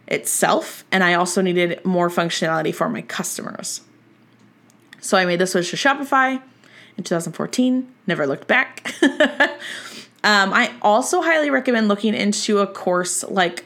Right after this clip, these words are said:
Melissa's twenty-one Day Insta course. And she's not this, like, coach that, like,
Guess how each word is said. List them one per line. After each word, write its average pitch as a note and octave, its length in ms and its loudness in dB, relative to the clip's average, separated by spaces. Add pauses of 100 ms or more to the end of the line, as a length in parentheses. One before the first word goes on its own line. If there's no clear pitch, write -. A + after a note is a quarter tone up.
(120)
Melissa's E3+ 580 -2
twenty-one F3 380 0
Day D#3+ 160 0
Insta D#3+ 280 -6
course. - 400 -8
And F#3 340 0 (420)
she's A3+ 260 2
not A3 240 2
this, C#4+ 260 0
like, A3 380 -2
coach G3+ 360 0
that, F#3+ 140 0
like, E3 300 -2